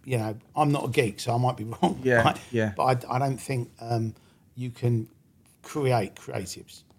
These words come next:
Speaker 1: I think you either got it or you haven't.
Speaker 2: Yeah, and, and,
Speaker 1: I
Speaker 2: and
Speaker 1: think we always have a job. That's what I'm saying.
Speaker 2: Yeah, yeah, no, I think so
Speaker 1: <laughs>
Speaker 2: as well. You know, and I've messed about a little bit with A I when writing and stuff, and, um,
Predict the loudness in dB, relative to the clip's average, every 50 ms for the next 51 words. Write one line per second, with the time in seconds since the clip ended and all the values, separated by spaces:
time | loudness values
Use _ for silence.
0 | _ -6 -4 0 2 2 2 2 0 2 2 2 2 2 2 4 4 4 4 4
1 | 0 -4 -6 -6 -8 -12 -14 -14 -6 0 2 4 4 4 4 4 4 2 2 0
2 | 0 2 2 2 0 0 0 4 6 8 8 8 8 8 10 10 12 12 10 10
3 | 8 8 6 6 6 6 6 6 4 0 0 0 -2 -2 0 4 6 8 10 10
4 | 10 8 8 8 8 8 10 10 12 10 10 10 10 10 10 10 8 6 8 8
5 | 8 6 8 8 8 8 8 8 4 4 4 6 6 6 8 6 6 6 4 2
6 | 6 8 8 8 8 6 4 2 2 2 0 0 0 2 4 6 6 8 8 8
7 | 8 8 6 4 2 2 0 0 -2 -2 -4 -4 -4 -4 -2 -2 -4 -2 -2 -4
8 | -4 -4 -4 -4 -4 -4 -2 -2 -2 -2 -2 0 -2 -2 -4